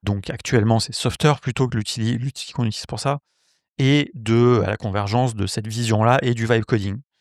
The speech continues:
Voilà, et Zeit est vraiment à cette convergence. Pourquoi ? Parce que Zeit peut très facilement utiliser Notion et Airtable, surtout Airtable, en tant que back-end. Et donc ça, c'est vraiment, euh, génial.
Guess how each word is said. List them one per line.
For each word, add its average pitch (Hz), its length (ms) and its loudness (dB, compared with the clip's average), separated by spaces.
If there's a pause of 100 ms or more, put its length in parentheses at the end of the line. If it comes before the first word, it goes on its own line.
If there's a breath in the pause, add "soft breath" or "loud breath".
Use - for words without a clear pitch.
(260)
Voilà, 101 220 0
et 98 80 0
Zeit 127 480 0 (120)
est 113 100 -6
vraiment 131 580 0 (240)
à - 80 -6
cette - 160 -6
convergence. 110 560 0 (120)
Pourquoi ? - 380 0
Parce - 220 -4
que 113 120 -2
Zeit 123 380 0
peut - 100 -12
très - 200 -8
facilement 127 560 0
utiliser 110 560 -2
Notion 107 320 0
et 101 40 0
Airtable, 104 440 0 (220)
surtout - 300 -6
Airtable, 107 420 0 (440)
en 117 100 0
tant 113 140 0
que 98 60 -4
back-end. 123 340 2 (540)
Et 113 140 -2
donc 104 200 -2
ça, 135 260 2
c'est 127 200 -4
vraiment, 110 480 2
euh, 98 140 0
génial. 110 480 0